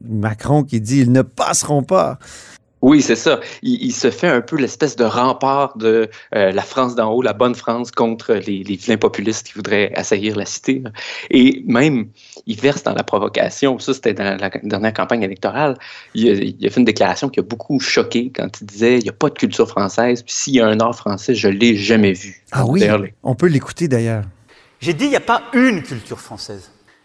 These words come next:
Speaker 3: Mais c'est la vérité. Ou alors que ceux qui disent cela aillent me dire si Picasso, Chagall et quelques autres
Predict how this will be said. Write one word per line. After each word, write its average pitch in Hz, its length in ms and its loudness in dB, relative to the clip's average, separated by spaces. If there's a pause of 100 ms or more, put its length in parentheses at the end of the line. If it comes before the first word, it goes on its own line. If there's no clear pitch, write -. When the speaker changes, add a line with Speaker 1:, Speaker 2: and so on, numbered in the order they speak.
(120)
Speaker 3:
Mais 120 60 -12
c'est 165 100 -4
la 139 80 4
vérité. 170 380 -2
Ou 139 140 0
alors 151 260 4
que 139 80 -6
ceux 214 240 -4
qui 123 160 -12
disent 110 240 -10
cela 226 440 -6 (760)
aillent 165 220 2
me 131 120 -2
dire 147 240 -8
si 160 300 -10
Picasso, 170 800 -4 (260)
Chagall 151 640 -2
et - 60 -14
quelques 107 320 -12
autres 247 300 -6